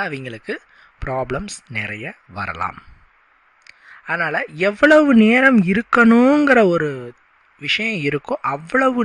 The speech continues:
நேரம் மட்டும் இருங்க, அதுவே போதும். அப்படி பார்க்கும்போது ஒரு ஆண் நாலிலிருந்து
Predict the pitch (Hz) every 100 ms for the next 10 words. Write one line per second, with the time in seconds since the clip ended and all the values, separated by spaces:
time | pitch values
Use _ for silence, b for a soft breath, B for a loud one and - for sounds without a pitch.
0 | 196 196 208 196 170 - 277 131 107 107
1 | - _ - 120 127 147 - - - _
2 | _ _ _ _ _ _ b b b b
3 | b b b 190 - 311 208 240 262 269
4 | 208 160 143 214 226 _ 160 160 143 -
5 | 147 165 220 254 _ _ b b b b
6 | - 160 180 202 247 302 311 302 254 233
7 | 240 262 277